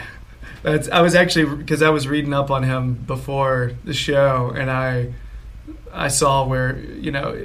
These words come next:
there was a chance he could be leaving and Warn-, like, Sheffield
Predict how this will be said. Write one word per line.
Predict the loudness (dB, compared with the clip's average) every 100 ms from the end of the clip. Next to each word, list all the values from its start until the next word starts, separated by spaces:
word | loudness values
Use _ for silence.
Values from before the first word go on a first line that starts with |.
| -10 -8
there | -2 0
was | 0
a | -2
chance | 0 2 0
he | -2 -4
could | -2
be | -2
leaving | -2 -2 -2 -2 -4
and | -4 -2
Warn-, | -2 -4 -6 -6
like, | -4 -4 -6 -4
Sheffield | 0 2 2 0 0 -2